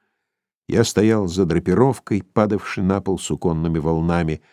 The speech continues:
До меня долетали обрывки слов. "Парень свой", — говорил Калугин. "Отец лавочник, торгует, да он отбился от них.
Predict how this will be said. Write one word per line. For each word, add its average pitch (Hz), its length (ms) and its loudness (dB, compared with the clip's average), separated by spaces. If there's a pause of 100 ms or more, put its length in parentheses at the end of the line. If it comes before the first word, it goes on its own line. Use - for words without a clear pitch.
(420)
До - 180 0
меня 101 320 4
долетали 101 680 0
обрывки 85 520 -2
слов. 78 440 -2
"Парень 98 400 0
свой", — 120 460 4
говорил 95 400 2
Калугин. 82 560 -2
"Отец 135 420 0
лавочник, 113 600 0
торгует, 90 560 2
да 120 100 2
он 165 160 4
отбился 131 600 4
от 110 140 -2
них. 107 320 -2